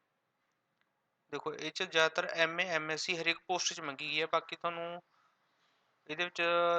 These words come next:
ਦੱਸ ਦਿੰਦਾ, ਦੇਖੋ, ਜਿਹੜੀ ਮੈਂ ਤੁਹਾਨੂੰ ਫੀਸ ਕਿਹਾ ਸੀਗਾ, ਫੀਸ ਦੱਸਤੀ। ਤੇ ਬਾਕੀ ਆ ਦੇਖੋ, ਐਸ ਸੀ ਕੈਟਾਗਰੀ ਨੂੰ ਪੰਜ ਸਾਲ ਵੱਧ ਦਿੱਤੇ ਜਾਣਗੇ ਤੇ ਆਪਣਾ ਓ ਬੀ ਸੀ ਨੂੰ ਤਿੰਨ ਸਾਲ, ਪੀ ਡਬਲਯੂ ਡੀ ਜਿਹੜੇ ਹੈਂਡੀਕੈਪਟ ਵਗੈਰਾ ਨੇ, ਉਹਨਾਂ ਨੂੰ ਦਸ ਸਾਲ ਦੀ, ਜਿਹੜੇ ਐਸ ਸੀ, ਐਸ ਟੀ ਦੇ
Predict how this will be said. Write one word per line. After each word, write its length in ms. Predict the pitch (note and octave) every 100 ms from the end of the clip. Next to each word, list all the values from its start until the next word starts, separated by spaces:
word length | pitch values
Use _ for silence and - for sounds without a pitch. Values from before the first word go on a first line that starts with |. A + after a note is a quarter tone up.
| E3
ਦੱਸ 180 | D3+ -
ਦਿੰਦਾ, 220 | E3 F3+
ਦੇਖੋ, 260 | E3+ D3+ D#3
ਜਿਹੜੀ 160 | D#3+ F3
ਮੈਂ 100 | F3
ਤੁਹਾਨੂੰ 240 | F3+ F3+
ਫੀਸ 360 | - E3+ E3 -
ਕਿਹਾ 320 | - D#3+ E3
ਸੀਗਾ, 300 | - E3 E3
ਫੀਸ 320 | - E3 -
ਦੱਸਤੀ। 340 | D#3+ D#3 - F#3
ਤੇ 380 | F3 F3 F3 E3+
ਬਾਕੀ 320 | E3 - F3
ਆ 100 | F3
ਦੇਖੋ, 360 | E3 - F3+ - _ _ _ _ _ -
ਐਸ 140 | F3
ਸੀ 140 | - F3+
ਕੈਟਾਗਰੀ 320 | F#3 F#3 F3+
ਨੂੰ 100 | F#3
ਪੰਜ 220 | F3+ D#3+
ਸਾਲ 120 | E3
ਵੱਧ 200 | D#3 D3+
ਦਿੱਤੇ 300 | E3 E3 F3+
ਜਾਣਗੇ 380 | F3+ F3 F#3 G3 - -
ਤੇ 520 | E3 E3 E3 D#3+ D#3 - D3
ਆਪਣਾ 580 | E3 E3 D#3 D3+ D3+ D#3
ਓ 140 | D#3+
ਬੀ 140 | E3 E3+
ਸੀ 140 | E3+
ਨੂੰ 80 | E3+
ਤਿੰਨ 200 | D3 C#3
ਸਾਲ, 300 | - E3 F3
ਪੀ 260 | - F3 E3+
ਡਬਲਯੂ 400 | E3+ E3 F3 F#3
ਡੀ 180 | F3
ਜਿਹੜੇ 180 | E3 E3
ਹੈਂਡੀਕੈਪਟ 560 | F3 D#3+ D3+ D3+ - D#3
ਵਗੈਰਾ 280 | D#3 D3+ D#3
ਨੇ, 140 | - - - - - -
ਉਹਨਾਂ 160 | F3 F#3
ਨੂੰ 160 | D3+
ਦਸ 100 | C3
ਸਾਲ 200 | D#3+ D3+
ਦੀ, 120 | D3+ E3
ਜਿਹੜੇ 240 | F3 G3 -
ਐਸ 200 | D#3+ -
ਸੀ, 600 | - F3 F3 F3 F3 F3
ਐਸ 180 | E3 D#3
ਟੀ 180 | - E3+
ਦੇ 160 | E3+